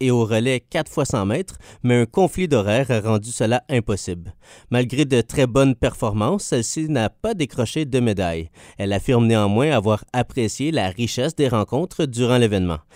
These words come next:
Elle se réjouit également d'avoir eu la chance de se mesurer à des athlètes de si haut niveau.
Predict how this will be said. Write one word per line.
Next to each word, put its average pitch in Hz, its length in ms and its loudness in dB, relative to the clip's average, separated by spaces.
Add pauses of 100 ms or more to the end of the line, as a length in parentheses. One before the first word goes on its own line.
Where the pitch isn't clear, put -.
(180)
Elle 110 100 0
se - 120 0
réjouit 117 580 2
également 113 500 0
d'avoir 113 340 0
eu 120 60 2
la 110 160 0
chance 143 320 0
de 107 140 -2
se - 100 -6
mesurer 123 640 0
à 143 60 0
des 113 300 0
athlètes 131 420 -6
de 165 280 -2
si 160 200 2
haut 135 140 6
niveau. 90 300 0